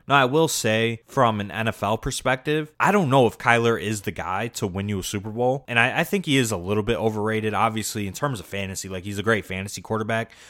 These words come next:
but from a real-life quarterback perspective, like, he's small. I mean, he can make every throw. I don't know. I feel like he's just inconsistent. He's on the smaller side, which obviously hurts you as a quarterback. But I think there, there's, there's nobody to replace him, especially nobody as good as him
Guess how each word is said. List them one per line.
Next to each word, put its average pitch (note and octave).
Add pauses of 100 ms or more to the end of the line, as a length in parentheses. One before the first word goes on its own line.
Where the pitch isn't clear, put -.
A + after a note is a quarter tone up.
(140)
but A#2
from A#2
a G#2
real-life A2+
quarterback G#2
perspective, F#2+
like, F2+
he's -
small. G#2+ (180)
I -
mean, C3
he D3+
can F3
make A#2+
every G2
throw. F2
I D#3+
don't C#3+
know. B2+
I G#2+
feel E3
like D3+
he's C3+
just G#2
inconsistent. A#2+
He's A2+
on A#2
the G2+
smaller A#2+
side, G#2+
which G2+
obviously G2+
hurts G#2
you G#2
as F#2+
a F2
quarterback. F#2+
But A#2
I G#2
think B2
there, A#2+
there's, A#2
there's A2+
nobody C#3
to G#2
replace G#2
him, C2 (220)
especially C3+
nobody G#2+
as D#2
good A2+
as F2+
him D#2+